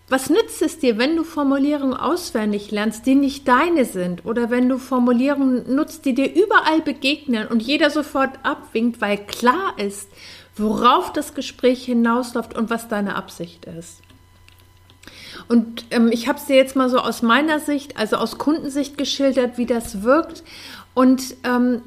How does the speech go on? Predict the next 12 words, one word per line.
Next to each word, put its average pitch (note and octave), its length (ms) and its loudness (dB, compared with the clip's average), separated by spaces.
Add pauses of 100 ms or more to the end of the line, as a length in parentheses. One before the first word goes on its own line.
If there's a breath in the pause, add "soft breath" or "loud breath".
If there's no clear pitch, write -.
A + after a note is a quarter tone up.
der A#3 260 -2
entscheidende D#4+ 640 0
Punkt D4+ 540 -4
ist, - 320 -10
dass C4 280 -4
wir C4 240 0
unsere A#3+ 440 0 (120)
eigene C4+ 640 2
authentische A#3+ 720 -4
Strategie F#3 720 -8
entwickeln. E3+ 800 -12 (460 loud breath)
Weil A#3+ 320 4